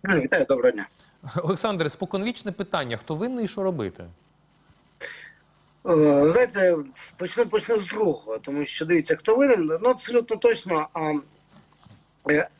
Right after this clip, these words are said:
Speaker 1: насправді це абсолютно правильно, що зараз перекидають один з одного на відповідальність, там, центральна влада на місцеву, місцева державна адміністрація на військову,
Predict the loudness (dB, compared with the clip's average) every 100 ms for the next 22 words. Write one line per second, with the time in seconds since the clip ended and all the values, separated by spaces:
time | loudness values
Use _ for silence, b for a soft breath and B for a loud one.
0 | _ -4 -4 0 2 2 2 4 4 4
1 | 0 -4 -2 -4 0 2 2 2 0 -2
2 | 0 2 2 0 -2 -2 0 2 2 -4
3 | -12 -8 0 0 0 -2 -4 -8 -10 -4
4 | 2 2 2 -2 -8 B B B _ 2
5 | 2 2 2 2 2 2 2 4 2 2
6 | 2 2 2 0 -2 2 2 4 4 2
7 | 2 0 -4 -6 -2 -2 0 -4 -8 -4
8 | -2 -2 -4 -4 -6 2 2 2